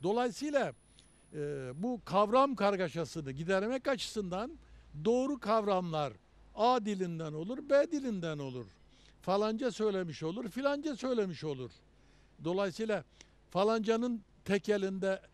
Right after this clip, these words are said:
nasıl ki bilim hiç kimsenin tekelinde değilse, dini kavramlandırmalar da hiçbir inancın veya belli şeylerin tekelinde ve benzeri şeylerinde olmaması gerekir. Bu nedenle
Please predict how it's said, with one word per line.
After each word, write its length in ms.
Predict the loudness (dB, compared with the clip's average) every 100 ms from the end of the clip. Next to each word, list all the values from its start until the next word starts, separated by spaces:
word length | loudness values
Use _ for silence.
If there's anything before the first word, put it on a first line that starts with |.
| -14 0
nasıl 280 | 0 0
ki 200 | 0 0
bilim 260 | 0 0 2
hiç 160 | 0 -2
kimsenin 640 | -4 -2 -2 0 -2 -6 -12 _
tekelinde 680 | -6 -2 0 0 -2 -2 -2
değilse, 560 | -4 -6 -6 -4 -4 -6 _ -20 _ _ -2
dini 280 | 0 0
kavramlandırmalar 1160 | 0 0 0 -2 -2 -4 -4 -2 0 2 0 -2
da 140 | -6 -6
hiçbir 340 | -8 -10 -8
inancın 580 | -6 -4 -4 -4 -8 -6
veya 240 | -4 -4 -6 -16 -20 -12
belli 280 | -4 -2 -2
şeylerin 600 | -4 -4 -2 -2 -2 -8 -12 -20 -20 -6
tekelinde 680 | -4 -2 -2 -2 -4 -2
ve 140 | -2 -2
benzeri 420 | -4 -2 -4 -4
şeylerinde 720 | -4 -4 -4 -6 -4 -4 -4 -8 -20 -10
olmaması 640 | 2 2 4 2 2 -2 -4
gerekir. 560 | -2 -2 -4 -10 -12 -16 -20 -20 -20 -20 -6
Bu 180 | -2 0
nedenle 600 | 0 0 0 0 0